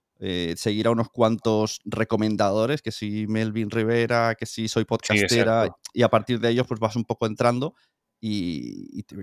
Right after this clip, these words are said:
Speaker 1: y, y te, bueno, es un lujazo, hay de todo.
Speaker 2: Sí, sí, eh, yo el que más sigo es a Robert Sasuke, que tiene
Speaker 1: Ujú.
Speaker 2: de estos podcasts, que me parece un tío que también se ha metido ahí bien en el tema y, y lo
Speaker 1: Sí,
Speaker 2: lleva,
Speaker 1: sí.
Speaker 2: lo
Speaker 1: Félix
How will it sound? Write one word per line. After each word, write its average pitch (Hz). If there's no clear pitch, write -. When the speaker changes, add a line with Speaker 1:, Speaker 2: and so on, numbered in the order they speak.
Speaker 1:
y, 85
y -
te, 87
bueno, 107
es 101
un 95
lujazo, 101
hay 104
de 98
todo. 107
Speaker 2:
Sí, 113
sí, 107
eh, 98
yo 113
el 120
que 117
más 117
sigo 139
es 123
a 120
Robert 117
Sasuke, 120
que 107
tiene 110
Speaker 1:
Ujú. 131
Speaker 2:
de 98
estos -
podcasts, 107
que 98
me 95
parece 95
un 101
tío 104
que 101
también 95
se 107
ha -
metido 98
ahí 101
bien 101
en 95
el 92
tema 104
y, 92
y 92
lo 85
Speaker 1:
Sí, 82
Speaker 2:
lleva, 90
Speaker 1:
sí. 92
Speaker 2:
lo 98
Speaker 1:
Félix 123